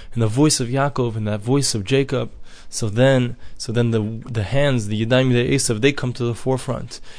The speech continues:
They have the ability to, heaven forbid,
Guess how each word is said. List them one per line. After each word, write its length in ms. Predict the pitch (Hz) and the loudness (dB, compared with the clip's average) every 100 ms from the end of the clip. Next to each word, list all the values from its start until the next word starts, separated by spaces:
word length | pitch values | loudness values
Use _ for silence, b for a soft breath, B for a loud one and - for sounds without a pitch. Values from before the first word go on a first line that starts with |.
| B 139 | B 0
They 80 | |
have 180 | 135 127 | 0 0
the 120 | 123 | -2
ability 680 | 117 110 139 131 - 117 - - b b | -2 2 2 2 -2 -4 -6 -14 b b
to, 140 | - 107 | -4 2
heaven 280 | 131 123 | 4 2
forbid, 480 | 117 120 131 135 123 | -2 -2 0 0 -2